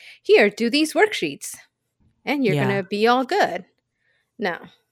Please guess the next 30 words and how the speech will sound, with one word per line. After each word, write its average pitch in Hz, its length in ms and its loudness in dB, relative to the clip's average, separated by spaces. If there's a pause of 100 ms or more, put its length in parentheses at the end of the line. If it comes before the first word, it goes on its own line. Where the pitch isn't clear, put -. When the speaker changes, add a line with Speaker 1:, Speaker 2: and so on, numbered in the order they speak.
(180)
Speaker 1:
can 262 160 0
I 285 80 2
ask 277 280 2
you 269 100 0
a 220 40 0
question 226 600 -2 (220)
that 180 420 -4 (800)
helps - 440 -2
me 208 480 -2 (200)
think 180 240 -4 (120)
a 180 100 -6
little 180 220 -2
bit 175 120 -4
about 165 360 -4
this? 180 280 -6 (520)
When 190 260 4
you 160 120 4
Speaker 2:
Mm-hmm. 156 60 4
Speaker 1:
explore 220 540 0
this 196 200 -4
idea 180 380 -2
of, 170 120 -10 (300)
of 185 120 -12
should - 440 -2
I 185 140 2
go, 160 520 -4 (640)
did 247 220 -2
you 254 200 0
ever 247 340 2
feel 214 880 0